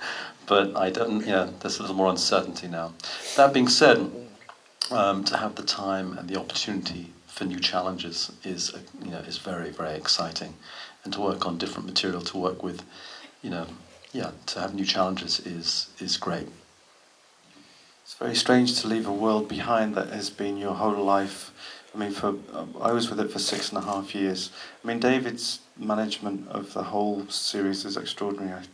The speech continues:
Speaker 2: think. You know, eight movies over a decade of extraordinary work, and it's been beautifully coordinated over that period. But I was with it for six and a half years, and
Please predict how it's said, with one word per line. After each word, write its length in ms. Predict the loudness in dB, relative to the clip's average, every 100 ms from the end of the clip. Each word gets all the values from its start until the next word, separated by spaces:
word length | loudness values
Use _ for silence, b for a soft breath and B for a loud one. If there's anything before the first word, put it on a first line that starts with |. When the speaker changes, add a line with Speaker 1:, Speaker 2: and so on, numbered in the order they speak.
| -12
Speaker 2:
think. 240 | -12 -12 B B B B B -8
You 80 | -4
know, 180 | -2 -2
eight 180 | 0 0
movies 600 | 4 4 6 2 2 0 -2 -12 -20 -10 -6
over 220 | 0 0
a 40 |
decade 600 | 2 0 0 -2 -2 -4 -10 -10
of 240 | -8 -4
extraordinary 560 | -2 -2 0 -2 0 0
work, 380 | 4 4 2 -2 B B B -4
and 60 | -2
it's 80 |
been 260 | 0 2 2
beautifully 720 | 2 0 0 -4 -2 0 -2 -6 -20 _ B B B B B
coordinated 680 | 0 6 6 6 4 2 2
over 240 | 2 4 2
that 180 | 0
period. 400 | 0 2 2 2
But 180 | 4 8
I 80 | 10
was 140 | 10
with 120 | 10 8
it 100 | 6
for 80 |
six 260 | 4 4 4
and 80 | 4
a 40 |
half 240 | 2 2 2
years, 220 | 2 2
and 240 | 0 -2